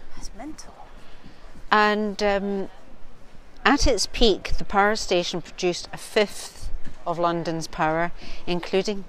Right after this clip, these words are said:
Speaker 2: Buckingham Palace, Your Majesty, and the Houses of Parliament. The underground station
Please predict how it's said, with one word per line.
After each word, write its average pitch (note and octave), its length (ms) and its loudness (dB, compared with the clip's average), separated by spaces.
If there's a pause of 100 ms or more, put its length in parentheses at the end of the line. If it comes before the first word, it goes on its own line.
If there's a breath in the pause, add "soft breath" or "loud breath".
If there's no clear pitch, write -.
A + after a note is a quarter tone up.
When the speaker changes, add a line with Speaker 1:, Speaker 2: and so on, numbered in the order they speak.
Speaker 2:
Buckingham G#3 580 -6
Palace, A#3+ 600 -2
Your A3 80 -2
Majesty, G#3+ 640 -2 (540 loud breath)
and F#3+ 160 2
the G3+ 40 -4
Houses F3 300 -6
of E3+ 80 -4
Parliament. D#3 440 0 (1300 loud breath)
The G#3 160 4
underground A#3 460 4
station F3 400 0